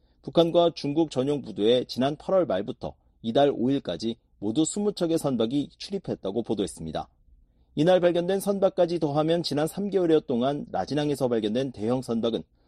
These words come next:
스물한 척으로 늘어납니다. 이곳을 드나든 선박이 약 육백 개의 컨테이너를 선적할 수 있는 만큼 백 일 남짓한 기간에 약 만 이천 개의 컨테이너를 실어 날랐다는 계산이 가능합니다.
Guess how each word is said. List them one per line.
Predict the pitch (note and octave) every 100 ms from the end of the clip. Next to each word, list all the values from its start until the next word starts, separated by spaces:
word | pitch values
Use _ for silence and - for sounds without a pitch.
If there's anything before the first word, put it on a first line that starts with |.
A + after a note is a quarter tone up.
| _
스물한 | - E3 F3 E3+ G3
척으로 | F3 B2 C#3
늘어납니다. | A#2+ G2+ F2+ D#2+ E2 - _ _ _ _ _ _ -
이곳을 | D#3 F#3 G3
드나든 | F3+ E3+ F3 F3
선박이 | E3+ D#3 D#3 E3 D3
약 | C#3
육백 | A#2+ A#2 F3+ F3
개의 | D#3+ D3+ E3+
컨테이너를 | G3 F#3+ F#3 E3 B2+ D#3
선적할 | F3 F#3 E3 - C3+
수 | A#2+
있는 | G#2+ G2+
만큼 | F#2+ - - _ _ _ _
백 | - B2+
일 | E3
남짓한 | C3+ B2+ C#3+ D3+ C#3
기간에 | A#2+ G#2+ G2+ D2+ _ -
약 | A#2 A#2+ _ -
만 | A2+ C#3
이천 | G#2+ B2+ - D#3+ C3
개의 | A2 C#3
컨테이너를 | - G3 - F3 C3+ G#2 C#3+
실어 | - F3
날랐다는 | F3+ D3 B2 - G#2 C3
계산이 | G#2 G2+ A2+ C#3
가능합니다. | A2 F#2 D#2 D#2 D#2+